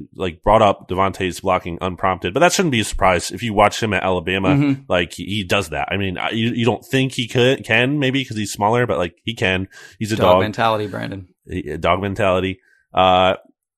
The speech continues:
Speaker 1: limited, uh, I think of note, uh, beyond the guys the Eagles are resting, Rodney McLeod still limited and
Speaker 2: Mm-hmm.
Speaker 1: seems like he might not play again. So it could be Epps starting, or, or we'll see if Wallace. And then Landon Dickerson practiced in full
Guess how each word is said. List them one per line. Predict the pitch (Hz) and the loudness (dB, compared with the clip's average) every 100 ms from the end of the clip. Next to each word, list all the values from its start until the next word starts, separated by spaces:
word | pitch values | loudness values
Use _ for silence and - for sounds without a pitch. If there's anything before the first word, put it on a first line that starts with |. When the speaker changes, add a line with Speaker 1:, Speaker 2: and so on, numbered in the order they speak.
| _ _ - | _ _ 0
Speaker 1:
limited, | 147 143 135 131 - _ | 2 6 6 4 -2 _
uh, | 101 101 | 0 4
I | 101 | 4
think | 117 104 101 - | 0 -4 -10 -2
of | 107 101 | 0 0
note, | 196 110 113 - _ _ - | 2 4 4 0 _ _ -2
uh, | 92 87 87 - 110 | 0 0 -2 -6 -14
beyond | 104 101 104 | -4 -2 0
the | 95 | 0
guys | 92 95 | 0 0
the | |
Eagles | 95 92 | -2 -4
are | |
resting, | 90 92 107 98 | -2 -2 -2 0
Rodney | 95 101 | 0 0
McLeod | 98 - 101 101 98 | -4 0 2 2 0
still | - 104 | -4 -2
limited | 107 107 107 104 - - | -2 0 -2 -4 -14 -8
and | 87 87 113 | -4 -2 -4
Speaker 2:
Mm-hmm. | |
Speaker 1:
seems | 107 95 | -4 -4
like | 92 | -6
he | 87 95 | -6 -8
might | 90 90 101 | -4 -4 -4
not | 95 92 | -4 -4
play | - 104 101 | -4 -4 -2
again. | 98 98 95 101 104 _ | -4 -4 -4 -4 -8 _
So | - 80 | -4 -4
it | 80 | -2
could | 107 | -6
be | 95 90 | -6 -2
Epps | 95 - | -4 -4
starting, | - 92 92 95 95 | -4 -2 0 -2 -4
or, | 82 | -6
or | 76 76 | -8 -8
we'll | 80 | -10
see | - 82 | -10 -10
if | - | -4
Wallace. | 87 85 87 - _ _ | 0 0 -2 -6 _ _
And | 113 | -2
then | 139 | 0
Landon | 120 143 131 | 2 2 2
Dickerson | 127 131 120 113 104 | 0 -4 -4 -4 -6
practiced | - 107 104 101 92 | -2 -2 0 -2 -4
in | 90 | -6
full | - 151 104 - | -2 0 0 -2